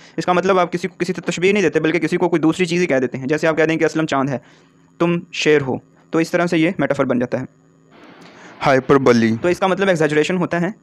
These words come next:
Speaker 1: आप कुछ ऐसी बात करें जो पॉसिबल नहीं होती। जैसे ये साउथ इंडियन मूवीज़ में बहुत ज़्यादा एग्जैजरेशन होती है, एक्शन मूवीज़ में,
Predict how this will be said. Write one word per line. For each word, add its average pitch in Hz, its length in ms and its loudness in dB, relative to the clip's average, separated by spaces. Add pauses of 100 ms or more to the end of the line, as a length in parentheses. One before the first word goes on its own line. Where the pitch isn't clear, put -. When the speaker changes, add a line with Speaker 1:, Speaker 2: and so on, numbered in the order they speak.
Speaker 1:
आप 147 200 0
कुछ - 160 -6
ऐसी 160 180 -2
बात 151 220 0
करें 156 200 0
जो 156 260 -2 (440)
पॉसिबल 175 360 2
नहीं 160 100 0
होती। 131 340 -2 (200)
जैसे 147 240 -2
ये 175 160 0
साउथ 160 180 0
इंडियन 165 200 0
मूवीज़ 156 240 0
में 165 80 -2
बहुत 156 120 2
ज़्यादा 151 140 2
एग्जैजरेशन 143 440 -2
होती 160 180 -2
है, 147 60 0
एक्शन 147 160 -4
मूवीज़ 147 240 -2
में, 151 80 -4